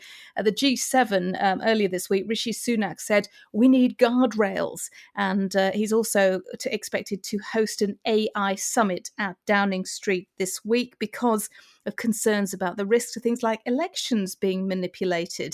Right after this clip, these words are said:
Uh, and clearly, a lot of people nervous about jobs. Just back to B T for one minute, and, um, shares tanked on the news, but the next day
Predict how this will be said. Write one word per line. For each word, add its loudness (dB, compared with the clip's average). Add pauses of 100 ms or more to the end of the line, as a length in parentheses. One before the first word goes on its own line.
(480)
Uh, 0
and 0
clearly, 2 (140)
a 0
lot 6
of 2
people -2
nervous 2
about -4 (160)
jobs. -4 (260)
Just 2
back 2
to -4
B 0
T -2
for -4
one 2
minute, 2
and, -4
um, 0
shares 0 (280)
tanked 0
on 0
the -2
news, -2
but 0
the 0
next -4
day 4